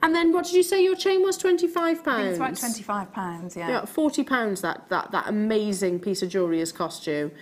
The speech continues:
Speaker 1: And I think you would, you'd, you'd, you'd make your money back and then some straight away. Look at that.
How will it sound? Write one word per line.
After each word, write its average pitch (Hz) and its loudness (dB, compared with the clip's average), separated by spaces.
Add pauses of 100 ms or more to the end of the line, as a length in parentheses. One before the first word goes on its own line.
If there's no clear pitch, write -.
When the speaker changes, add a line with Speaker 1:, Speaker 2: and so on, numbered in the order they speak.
(300)
Speaker 1:
And 247 4
I 254 0
think 262 -2
you 269 2
would, 247 -2
you'd, 254 2
you'd, 233 0
you'd 233 2
make 294 2
your 262 2
money 247 0
back 208 0
and 226 -2
then 202 2
some 185 -6
straight 190 -2
away. 170 0
Look 302 -2
at 285 -6
that. 160 -2